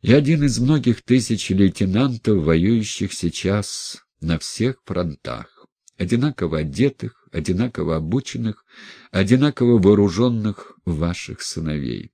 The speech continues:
Ежемесячно сотни таких, как я, выпускают училища, сотни нас убивают на фронтах. Когда планируется крупная операция, заранее учитывают неизбежные потери.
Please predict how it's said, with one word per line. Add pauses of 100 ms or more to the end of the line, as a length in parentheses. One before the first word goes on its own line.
(160)
Ежемесячно
сотни
таких,
как
я, (520)
выпускают
училища, (280)
сотни
нас
убивают
на
фронтах. (640)
Когда
планируется
крупная
операция,
заранее
учитывают
неизбежные
потери.